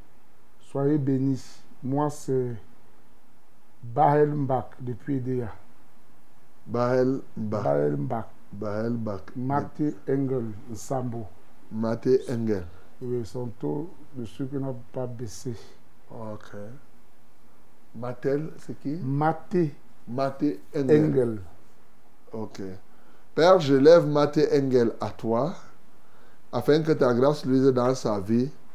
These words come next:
Speaker 2: pour la baisse de son taux de sucre dans le sang. Oui, tu es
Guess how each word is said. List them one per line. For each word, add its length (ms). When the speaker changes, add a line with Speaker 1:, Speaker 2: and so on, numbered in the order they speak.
Speaker 2:
pour 140
la 160
baisse 420
de 80
son 280
taux 440
de 120
sucre 500
dans 220
le 140
sang. 420
Oui, 380
tu 140
es 320